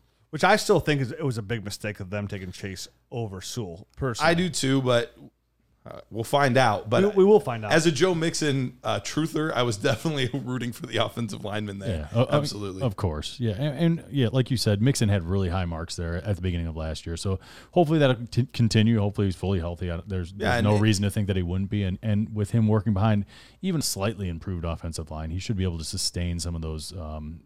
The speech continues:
Speaker 3: those nice numbers that they, that they showed late, you know, the, the last three games. He scored forty-two, fifteen, and, and almost fifteen in P P R. So those are,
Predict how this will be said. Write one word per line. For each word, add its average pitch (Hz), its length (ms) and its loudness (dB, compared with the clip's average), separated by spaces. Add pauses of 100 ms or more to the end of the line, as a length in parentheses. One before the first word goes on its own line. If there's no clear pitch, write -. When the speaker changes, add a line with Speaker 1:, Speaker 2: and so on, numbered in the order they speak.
(160)
Speaker 3:
those 110 320 4
nice 98 280 2
numbers 92 260 0
that 87 140 -6
they, 92 220 -4
that 95 180 -6
they 90 80 -4
showed 90 360 -6
late, 98 380 -4 (160)
you 98 100 -10
know, 80 220 -6
the, 92 140 -4 (100)
the 107 80 -8
last 95 300 -4
three 92 160 -2
games. 101 260 0
He 90 60 -2
scored 90 260 -4 (300)
forty-two, 101 600 0
fifteen, 92 560 -2
and, 85 280 -8
and 87 240 -6 (100)
almost 95 300 -4
fifteen 87 340 -8
in 90 160 -8
P 87 140 -6
P 82 160 -10
R. 76 180 -8
So 95 160 -8
those 95 240 -2
are, 87 160 -4